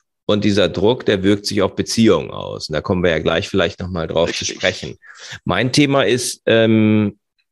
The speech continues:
Speaker 1: wie du vielleicht gehört und gelesen hast,
Speaker 2: Ja.
Speaker 1: ähm, im Vorfeld, ich nenne das magnetische Unternehmenskultur.
Speaker 2: Ja.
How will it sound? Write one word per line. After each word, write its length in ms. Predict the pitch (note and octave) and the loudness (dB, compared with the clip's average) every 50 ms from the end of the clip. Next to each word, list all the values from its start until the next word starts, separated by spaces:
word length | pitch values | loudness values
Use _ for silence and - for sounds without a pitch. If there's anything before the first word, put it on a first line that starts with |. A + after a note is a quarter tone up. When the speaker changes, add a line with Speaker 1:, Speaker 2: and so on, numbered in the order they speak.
| _ | _
Speaker 1:
wie 180 | - F2+ F2+ G2+ | -8 -4 0 0
du 100 | G#2 G2 | 0 0
vielleicht 240 | - A2 G2 F#2+ - | 2 0 0 0 0
gehört 380 | G2 F#2 G#2+ G#2+ C3 D3+ - | 0 0 2 2 0 0 -2
und 100 | - A#2 | -4 -6
gelesen 400 | G#2 G2 F#2+ G2+ A2 A#2 A#2+ B2 | -4 -2 0 0 0 0 0 -2
hast, 240 | B2 A#2+ A#2 A#2 - | -2 -2 -2 -2 -4
Speaker 2:
Ja. 140 | - - - - - - | -6 -10 -10 -12 -12 -8
Speaker 1:
ähm, 260 | - G#2 G2+ G2+ G2 | -4 -4 -2 -2 -2
im 120 | D#2+ G#2 | -4 -6
Vorfeld, 640 | G2+ - A2+ A2+ A#2 - - A#2 G#2+ G2+ - - - _ _ | -4 0 0 0 0 0 0 2 2 2 0 -4 -12 _ _
ich 100 | - F#2+ | -8 -4
nenne 140 | G#2+ G#2 G#2+ | -2 0 0
das 140 | G#2 G2+ F#2+ | 0 0 0
magnetische 640 | G2+ F2+ F2 F#2 G2 G2 G#2 G#2 - A#2 - A2+ G2+ | -2 -4 -2 0 0 0 0 0 -2 -4 -2 -2 -2
Unternehmenskultur. 1040 | E2+ G2+ G#2 F#2 F2+ G2 A2+ C#3+ C#3+ - - D3 C#3+ - D#3 D#3 D3+ D#3 E3+ D#3+ - - | -2 0 0 0 0 0 0 -2 -4 -4 -4 -4 -2 0 0 2 2 0 -2 -6 -10 -8
Speaker 2:
Ja. 220 | A2+ G#2+ - - | -6 -6 -6 -6